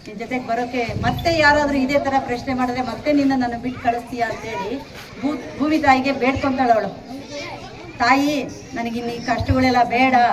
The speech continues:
ಆಗ್ಲೆಲ್ಲ ನನಗೆ ಅಗ್ನಿ ಪರೀಕ್ಷೆಗಳು ಬೇಡ, ನನ್ನನ್ನ ನೀನು ಭೂಮಿಯೊಳಗೆ ತಗೊಂಡ್ಬಿಡು" ಅಂತ ಹೇಳಿದಾಗ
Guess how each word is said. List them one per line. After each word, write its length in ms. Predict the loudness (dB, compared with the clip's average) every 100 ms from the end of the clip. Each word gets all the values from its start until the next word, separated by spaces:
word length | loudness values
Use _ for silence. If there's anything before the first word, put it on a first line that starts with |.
| 0 -8 -2 0
ಆಗ್ಲೆಲ್ಲ 300 | 4 6 6
ನನಗೆ 260 | 4 4 4
ಅಗ್ನಿ 260 | 4 0
ಪರೀಕ್ಷೆಗಳು 540 | 0 -4 -4 -4 -4 -2
ಬೇಡ, 240 | 0 4 2 2 -6 -14 -10 0
ನನ್ನನ್ನ 340 | 4 6 6 6
ನೀನು 300 | 4 4 4
ಭೂಮಿಯೊಳಗೆ 480 | 4 6 4 2
ತಗೊಂಡ್ಬಿಡು" 500 | 0 2 4 4 4
ಅಂತ 180 | 2 0
ಹೇಳಿದಾಗ 380 | -4 -2 0